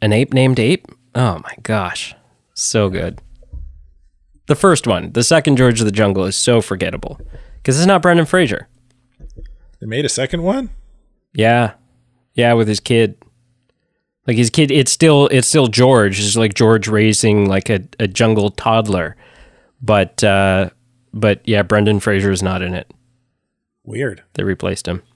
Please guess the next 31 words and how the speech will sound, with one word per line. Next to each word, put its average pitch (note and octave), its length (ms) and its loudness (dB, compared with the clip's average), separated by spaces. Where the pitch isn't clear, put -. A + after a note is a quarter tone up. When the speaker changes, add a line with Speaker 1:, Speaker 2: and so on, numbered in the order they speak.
Speaker 1:
Yeah, E2+ 120 -4
it's - 120 -10
Speaker 2:
No - 120 -4
Speaker 1:
bad. A2 80 -4
Speaker 2:
wonder C3 200 -4
nobody G2+ 320 -10
remembers G2 480 -12
it. F#2 160 -16
Speaker 1:
So - 160 -2
yeah, F3+ 260 2
so F3+ 220 0
I E3 120 2
don't F3+ 140 4
know. C3+ 260 2
It's, C#3+ 440 -2
are C#3+ 160 0
you, D#3+ 400 4
is C3 160 -4
this - 420 0
like, - 180 -6
uh, C#3 60 2
are - 40 4
you B2 100 2
excited E3 380 2
about E3 220 2
this, F3 260 2
or C#3+ 60 0
is B2+ 120 0
this C3 140 -4
a A2+ 60 -6
pass? F#2 540 -4